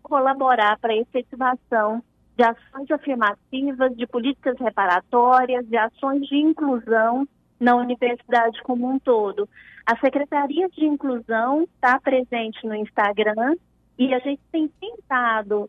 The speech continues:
ali no Instagram fazer um diálogo mais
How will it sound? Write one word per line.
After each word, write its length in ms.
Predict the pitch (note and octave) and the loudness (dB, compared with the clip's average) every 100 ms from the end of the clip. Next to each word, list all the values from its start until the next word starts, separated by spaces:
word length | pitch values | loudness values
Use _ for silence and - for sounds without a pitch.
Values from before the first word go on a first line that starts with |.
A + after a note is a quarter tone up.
| - | 0
ali 380 | A3+ A3 C4+ | 0 2 0
no 140 | F#4+ F4+ | 0 0
Instagram 840 | C4+ - B3+ G#3 G3+ G#3+ A3+ D4 - _ - | 0 -2 -2 -2 -2 -2 -2 -4 -6 _ 0
fazer 280 | C4+ B3+ | 0 2
um 160 | D#4 D#4 | 0 -2
diálogo 960 | - E4 D4+ C#4 D#4+ D#4+ C4+ B3 A3 F#3+ _ | -2 -2 2 2 4 4 2 4 2 2 _
mais 480 | A#3 A#3 C4+ E4 G4 | -4 2 2 0 -4